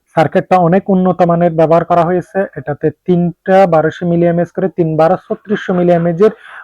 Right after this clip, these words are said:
অরিজিনাল লিথিয়াম ব্যাটারি ব্যবহার করা হয়েছে, যার কারণে আপনি লং টাইম ব্যাকআপ পেয়ে যাবেন। যারা দীর্ঘক্ষণ ব্যাকআপের জন্য প্রোডাক্টটা নিতে চান, আমি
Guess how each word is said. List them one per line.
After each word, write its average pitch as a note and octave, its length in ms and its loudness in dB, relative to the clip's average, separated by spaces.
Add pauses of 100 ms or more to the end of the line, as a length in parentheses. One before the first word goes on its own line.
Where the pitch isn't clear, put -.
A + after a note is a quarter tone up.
(140)
অরিজিনাল F3 480 2 (100)
লিথিয়াম F#3 320 2
ব্যাটারি D3 300 2
ব্যবহার C#3+ 300 -2
করা E3 200 2
হয়েছে, F3+ 200 -4 (100)
যার E3+ 140 0
কারণে E3+ 220 -10
আপনি E3+ 160 -10 (160)
লং E3 200 -2 (260)
টাইম E3 260 -2 (120)
ব্যাকআপ C#3 360 -10
পেয়ে C3 220 -4
যাবেন। B2 220 -16 (360)
যারা D#3+ 160 2 (140)
দীর্ঘক্ষণ G#3 520 0
ব্যাকআপের F#3 420 0
জন্য F3+ 180 -2 (140)
প্রোডাক্টটা E3 420 -2
নিতে E3 180 -6
চান, G#3 140 -8 (100)
আমি D#3 100 -6